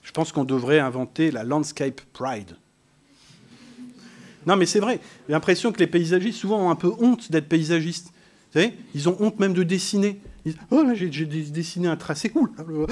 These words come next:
est-ce que j'ai le droit de faire ça ? Oh, cette ligne, est-ce qu'elle est bien ? » Eh, faut se calmer un peu, là, hein. Votre ligne, si elle n'est pas au bon endroit, de toute façon, elle bougera, hein. Donnez-vous le droit à l'erreur.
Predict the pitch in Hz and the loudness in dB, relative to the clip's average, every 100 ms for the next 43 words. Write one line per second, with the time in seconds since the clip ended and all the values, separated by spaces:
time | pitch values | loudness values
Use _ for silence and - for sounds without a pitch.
0 | 302 262 226 160 - 151 170 - 170 - | -2 -4 -8 -12 -8 -6 -6 -6 -12 -12
1 | - - - 185 160 - - 143 - 151 | -10 -8 -6 -8 -10 -12 -16 -14 -10 -6
2 | 175 156 - 139 127 147 180 180 147 131 | -4 -6 -6 -8 -8 -8 -8 -6 -8 -6
3 | 165 123 110 127 139 143 _ - _ - | -6 -8 -10 -12 -14 -16 _ -20 _ -14
4 | - 156 151 139 - 143 139 147 143 247 | 0 2 2 -2 -6 -2 0 0 -2 -2
5 | 254 156 185 - - - - _ _ - | 0 0 -2 -8 -20 -20 -20 _ _ -4
6 | 143 175 208 170 - 143 147 175 147 139 | -2 0 0 2 4 4 4 4 4 4
7 | 143 143 175 220 151 208 185 147 - 208 | 2 0 -2 -2 -4 -8 -6 -6 -4 -6
8 | 123 147 143 160 165 - _ _ _ 120 | -4 -6 -4 -4 -4 -10 _ _ _ -8
9 | 143 185 - - _ - - - - - | -8 -8 -16 -20 _ -16 -14 -14 -20 -20
10 | _ _ - 120 190 202 175 208 185 143 | _ _ -16 0 2 4 2 2 2 4
11 | 160 180 156 139 185 180 110 | 6 6 6 6 4 2 -2